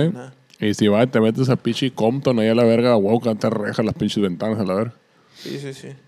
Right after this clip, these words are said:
Speaker 1: Es más, acuérdense la película de Volver al Futuro dos, cuando vuelve el, el, este, el Marty McFly al, a la línea de tiempo diferente. "Ah,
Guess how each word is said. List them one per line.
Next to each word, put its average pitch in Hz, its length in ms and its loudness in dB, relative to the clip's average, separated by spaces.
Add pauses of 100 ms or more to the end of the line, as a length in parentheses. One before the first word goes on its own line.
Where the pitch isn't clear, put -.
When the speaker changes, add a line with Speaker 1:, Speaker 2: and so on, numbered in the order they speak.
(160)
Speaker 1:
Es 135 100 6
más, 143 220 4
acuérdense 170 340 2
la 139 100 2
película 135 380 2
de 135 60 2
Volver 120 260 2
al 151 80 4
Futuro 143 380 2
dos, 147 420 2
cuando 123 300 -2
vuelve 123 480 2
el, 104 360 -2
el, 113 140 -2
este, 107 300 -4
el 107 80 0
Marty 113 560 2
McFly 110 480 2
al, 110 420 0
a 117 80 -2
la 104 160 0
línea 113 240 6
de 110 60 4
tiempo 110 600 2
diferente. 120 540 0
"Ah, 160 240 2